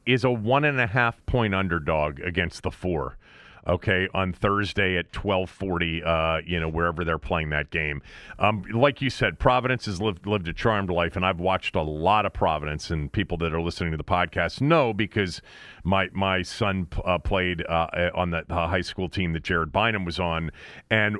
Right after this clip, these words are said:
I, we're big Jared Bynum fans, but my God, they have lived a charmed life this year. They, they're not super explosive offensively,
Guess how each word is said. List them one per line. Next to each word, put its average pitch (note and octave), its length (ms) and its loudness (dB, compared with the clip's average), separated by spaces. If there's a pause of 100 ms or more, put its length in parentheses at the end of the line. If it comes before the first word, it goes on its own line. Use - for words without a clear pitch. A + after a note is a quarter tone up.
I, G#2 160 4 (100)
we're G2 140 0
big G2 300 0
Jared F#2+ 320 2
Bynum F#2+ 260 2
fans, G2+ 400 0
but F2+ 180 -4
my A#2 200 4
God, G2 320 2
they G2+ 140 2
have F2+ 120 -2
lived F#2 260 -2
a F2 60 0
charmed G2 380 0
life F2+ 320 0
this F#2 240 -2
year. F2 320 2 (300)
They, G2 120 2 (140)
they're G2 100 2
not A2+ 300 2
super B2 340 0
explosive A2 760 -2
offensively, F#2+ 840 0